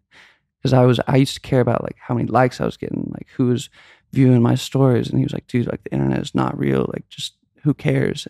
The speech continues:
And so just do whatever you want." And since then, I mean, I've just been,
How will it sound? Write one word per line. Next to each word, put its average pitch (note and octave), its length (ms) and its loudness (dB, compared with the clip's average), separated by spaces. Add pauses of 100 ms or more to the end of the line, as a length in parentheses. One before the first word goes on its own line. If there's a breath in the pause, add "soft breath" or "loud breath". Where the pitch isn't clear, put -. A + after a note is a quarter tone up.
And C3 100 0
so C3 100 -2
just B2+ 160 -4
do B2 120 2
whatever C3+ 260 0
you A#2+ 100 2
want." C3+ 300 2 (340)
And - 180 -6 (320 soft breath)
since E3 300 0
then, D3 300 4
I B2+ 100 -2
mean, B2+ 140 2
I've C3 160 -2
just - 200 -14
been, B2 240 -4